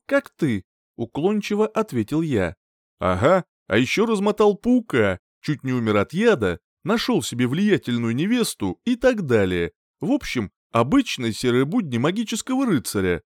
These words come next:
да?» усмехнулся мой собеседник, после чего повернулся к Седрику. «Видел твоего фамильяра. Он невероятен»,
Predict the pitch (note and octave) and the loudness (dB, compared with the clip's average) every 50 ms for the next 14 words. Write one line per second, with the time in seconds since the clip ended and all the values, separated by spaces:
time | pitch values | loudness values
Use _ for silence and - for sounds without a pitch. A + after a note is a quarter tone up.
0 | _ _ - C3 G3+ A#3+ B3 A3+ _ _ _ _ _ - D3+ - - F#3+ G3+ - | _ _ 0 4 4 4 4 2 _ _ _ _ _ -4 -4 -2 0 0 0 0
1 | - D#3+ C3+ A#2 G2+ - - G#2+ G#2+ G#2+ G2+ - - A2 A#2+ C3+ B2+ - - A#3 | 0 -2 -2 -2 -2 -2 -4 -4 -2 -2 -2 -2 -4 -4 -4 -4 -6 -4 -4 -4
2 | G3+ E3 B2 F#2+ - - _ _ _ - A#2+ A2 - B2+ A2+ - - E3+ G3 A#3 | -4 -4 -6 -6 -8 -10 _ _ _ -8 -8 -6 -6 -6 -6 -2 -2 0 0 0
3 | A3 - - G#3+ A3 B3 A3+ G#3+ D#3+ B2+ A#2 G#2+ - - E3 - - - - - | -4 -2 -2 -2 0 0 -2 -4 -2 -4 -4 -4 -6 -8 -8 -8 -6 -4 -2 -2
4 | A2 F2+ F2+ F2+ - - F2 E2+ D2+ _ _ _ _ _ _ _ _ - F2+ G#2+ | -2 -2 -4 -8 -6 -6 -8 -8 -8 _ _ _ _ _ _ _ _ -8 0 2
5 | F#3+ A#3 G#3 C3+ A#2+ A2 G2+ - - B2+ C#3+ D3 D3 E3+ E3 - F#3 F#3 F#3+ G#3 | 2 2 2 2 0 -2 -2 -2 0 2 2 2 4 2 2 2 2 0 0 0
6 | G3+ G3+ F#3+ D#3 A#2+ G2 F2+ F2+ E2+ D#2 - _ _ _ _ _ _ - - G3 | -2 0 0 2 2 2 2 0 -2 -4 -8 _ _ _ _ _ _ -2 0 2
7 | A3+ A3 A3+ A#3 A#3+ A#3+ A#3+ B3+ B3+ C4 B3+ B3+ A#3+ G3+ C#3 G2 F#2+ - G#2 F#2+ | 2 2 2 0 0 0 0 0 2 2 2 2 2 2 2 0 0 -2 -4 -4
8 | F#2 E2+ | -4 -6